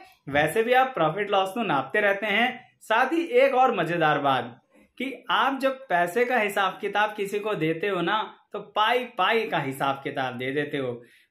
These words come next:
मान लीजिए किसी ने आपको कोई जिम्मेदारी दी, यानी कोई कार्य सौंपा, बहुत अच्छे तरह से निभाते हैं उस कार्य को, कोई बेईमानी नहीं करते पैसे में।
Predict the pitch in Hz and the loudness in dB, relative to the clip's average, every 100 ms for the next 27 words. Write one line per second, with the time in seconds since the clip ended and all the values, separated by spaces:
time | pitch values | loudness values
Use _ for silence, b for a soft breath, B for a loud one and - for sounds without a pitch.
0 | 151 196 220 190 170 233 233 180 202 208 | 0 0 2 0 2 0 0 -4 -2 0
1 | 170 - 180 233 190 147 143 139 151 156 | 0 -2 -2 0 0 0 -2 0 0 2
2 | 170 156 135 120 B B 151 165 202 214 | 2 2 -2 -6 B B -2 0 0 0
3 | 247 165 147 127 131 143 120 - 120 110 | 0 0 -4 -6 -6 -6 -8 -8 -8 -10
4 | - _ _ - 120 135 127 170 220 208 | -14 _ _ -18 -8 -4 -2 0 2 0
5 | 190 202 196 196 202 190 180 180 190 240 | -2 -2 0 -2 -2 -4 0 0 0 -2
6 | 233 - 180 170 165 160 139 131 - 175 | -2 0 0 0 0 0 -2 -6 -6 -4
7 | 220 262 240 240 233 226 233 226 226 220 | -2 -4 0 0 2 0 0 0 -2 0
8 | 220 196 208 202 180 175 190 180 151 | -2 0 -4 0 0 0 -6 -2 -2